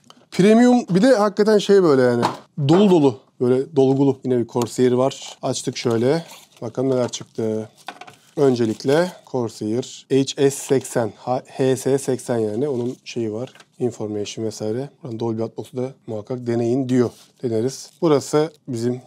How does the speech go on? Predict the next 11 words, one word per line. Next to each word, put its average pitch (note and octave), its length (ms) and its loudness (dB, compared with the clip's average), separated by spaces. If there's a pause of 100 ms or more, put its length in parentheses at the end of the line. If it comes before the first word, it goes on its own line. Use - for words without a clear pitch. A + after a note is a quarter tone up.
yüksek B2 420 -6
teknolojiye A#2 560 -4
sahip A2+ 340 -8
olan, A2 280 -6
zaten B2 220 -12
incelemede A2+ 360 -4
anlatacağım A2+ 440 -8
ama A2 120 -12 (100)
bu G3 80 0
kulaklığımızın C#3 680 0 (260)
dangle'ı. C3 440 2